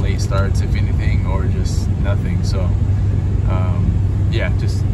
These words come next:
different perspective thinking about it now as an adult. But, uh, yeah, this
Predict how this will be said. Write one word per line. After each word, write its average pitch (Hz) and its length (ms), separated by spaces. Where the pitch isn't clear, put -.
different - 240
perspective - 480
thinking - 200
about 185 240
it 185 80
now - 260
as - 140
an - 180
adult. - 320
But, 123 200
uh, 101 440
yeah, 139 280
this - 400